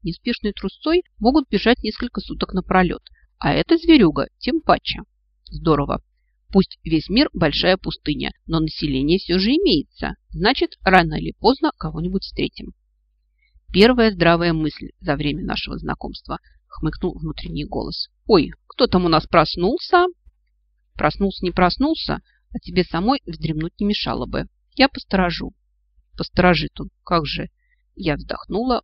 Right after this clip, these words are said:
погружаясь в уютный сон. Рычание.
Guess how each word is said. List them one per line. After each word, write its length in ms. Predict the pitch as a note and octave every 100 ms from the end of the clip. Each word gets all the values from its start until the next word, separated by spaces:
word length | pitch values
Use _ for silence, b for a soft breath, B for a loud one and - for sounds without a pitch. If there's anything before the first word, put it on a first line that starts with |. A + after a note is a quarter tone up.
| _
погружаясь 640 | D#3 D#3+ D3+ E3 E3 F#3+ -
в 60 |
уютный 440 | E3 E3+ F#3+ - D#3+
сон. 340 | - - - - _ _ _
Рычание. 840 | D3 D#3+ - - C#3+ - - E3